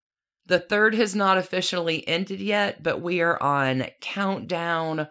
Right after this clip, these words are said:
trashy divorces for that. Let's talk about the first marriage to Philippe Junot. Philippe is a Parisian banker, property developer, venture capitalist.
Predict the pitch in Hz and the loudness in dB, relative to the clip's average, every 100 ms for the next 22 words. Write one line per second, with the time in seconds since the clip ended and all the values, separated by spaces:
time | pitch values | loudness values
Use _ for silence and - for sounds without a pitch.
0 | _ _ - - 147 143 156 143 135 135 | _ _ -8 4 4 4 -2 -4 -4 -2
1 | 131 127 113 - 104 107 147 175 175 165 | -2 -4 -6 -4 -4 -2 2 6 6 4
2 | - - _ _ _ _ _ _ - 147 | -2 -10 _ _ _ _ _ _ -6 -4
3 | 156 - 175 185 170 156 147 151 214 196 | 0 4 4 4 2 2 0 0 0 0
4 | 170 147 131 120 120 - - _ _ _ | 2 4 4 4 0 -6 -8 _ _ _
5 | - - 151 131 131 123 123 _ _ _ | -8 0 2 4 4 0 -2 _ _ _
6 | - 156 147 143 - _ _ - 120 127 | 0 2 2 -2 -8 _ _ -8 -6 -2
7 | 120 85 - _ _ _ _ _ _ _ | -2 -4 -8 _ _ _ _ _ _ _
8 | _ _ - 254 269 381 311 254 196 190 | _ _ -8 -2 0 0 0 -2 0 0
9 | 208 220 - 269 277 294 262 285 339 160 | 0 -4 -2 0 2 0 -2 -4 -6 -10
10 | 160 _ _ _ - 131 123 131 135 127 | -10 _ _ _ 2 2 2 -4 -6 -2
11 | 131 135 135 180 180 _ 226 254 320 - | 0 0 0 -4 -6 _ -4 -4 -4 -4
12 | 339 349 277 240 214 - - | -4 -4 -8 -8 -8 -12 -14